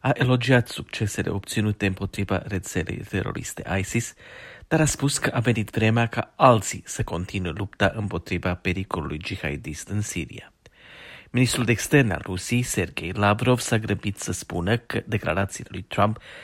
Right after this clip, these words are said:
sunt, citez, "încurajatoare". Lavrov a mai adăugat că, în ciuda afirmațiilor Washingtonului că se află în Siria pentru a combate terorismul, implicarea din ultimele luni a fost dincolo de acest obiectiv.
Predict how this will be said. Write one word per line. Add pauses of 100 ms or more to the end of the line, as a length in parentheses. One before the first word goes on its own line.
(120)
sunt,
citez,
"încurajatoare". (760)
Lavrov
a
mai
adăugat
că,
în
ciuda
afirmațiilor
Washingtonului
că
se
află
în
Siria
pentru
a
combate
terorismul, (400)
implicarea
din
ultimele
luni (120)
a
fost
dincolo
de
acest
obiectiv.